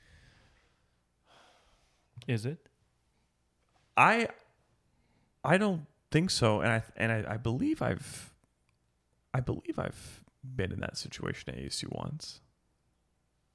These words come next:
Speaker 2: I think so.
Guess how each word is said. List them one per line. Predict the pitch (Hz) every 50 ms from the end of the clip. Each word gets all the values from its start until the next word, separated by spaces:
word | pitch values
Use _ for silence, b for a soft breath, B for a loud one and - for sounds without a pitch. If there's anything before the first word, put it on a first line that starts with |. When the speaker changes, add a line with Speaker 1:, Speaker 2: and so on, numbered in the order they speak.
| _ _ _ _ _ _ _ _ _ _ _ _ _ _ _ _ _ _ _ _ _ _ _ _ _ _ _ _ b b b b b b b b
Speaker 2:
I | 131
think | - - 143 143
so. | - - - - 131